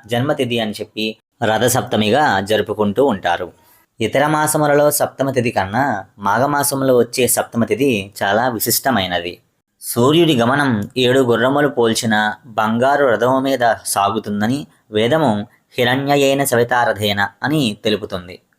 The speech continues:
సూర్యగమనం ప్రకారం ఉత్తరాయణము,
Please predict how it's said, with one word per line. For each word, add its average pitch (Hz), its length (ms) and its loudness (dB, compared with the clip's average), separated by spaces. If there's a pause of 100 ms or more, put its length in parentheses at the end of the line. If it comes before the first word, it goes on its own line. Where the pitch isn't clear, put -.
(480)
సూర్యగమనం 156 680 2
ప్రకారం 117 560 -2 (160)
ఉత్తరాయణము, 143 760 -2